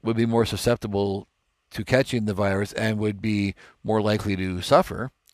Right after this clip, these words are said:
and let everybody else who is not in the risk groups continue working,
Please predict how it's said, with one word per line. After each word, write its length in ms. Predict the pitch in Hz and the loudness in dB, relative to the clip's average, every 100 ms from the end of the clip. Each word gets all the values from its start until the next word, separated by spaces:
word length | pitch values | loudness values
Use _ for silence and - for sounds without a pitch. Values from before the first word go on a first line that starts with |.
| - - - - - | -20 -20 -20 -12 -2
and 600 | 123 120 120 120 110 - _ _ _ _ _ _ | 0 2 2 0 -2 -10 _ _ _ _ _ _
let 180 | 117 120 | 2 4
everybody 400 | 160 156 151 131 | 4 4 2 4
else 300 | 127 151 - | 4 4 0
who 140 | 120 | -4
is 160 | 110 101 | -4 -2
not 220 | 101 139 | 0 4
in 100 | 175 | 4
the 80 | 135 | 2
risk 280 | 110 104 - | 0 -2 -4
groups 440 | 104 98 98 - - - _ _ - | -4 -4 -6 -12 -16 -20 _ _ -2
continue 560 | 120 113 131 156 151 | 0 0 0 0 2
working, 480 | 120 107 101 101 101 | 0 0 -2 -4 -6